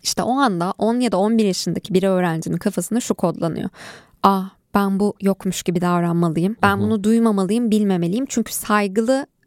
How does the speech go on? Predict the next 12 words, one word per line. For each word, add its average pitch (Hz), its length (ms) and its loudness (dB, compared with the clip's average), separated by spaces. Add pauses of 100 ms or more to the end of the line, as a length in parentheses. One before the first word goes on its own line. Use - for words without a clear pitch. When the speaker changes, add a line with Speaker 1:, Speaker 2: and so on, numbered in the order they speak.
Speaker 1:
saygılı 208 480 0
bir 233 100 2
duruş 214 340 -4
bunu 233 140 2
gerektiriyor. 180 600 0
Speaker 2:
Hı - 40 -4
hı. 101 60 0 (240)
Speaker 1:
Ya 202 100 2
da 247 140 2
doğru 233 300 2
olan 247 380 0
bu. 185 180 2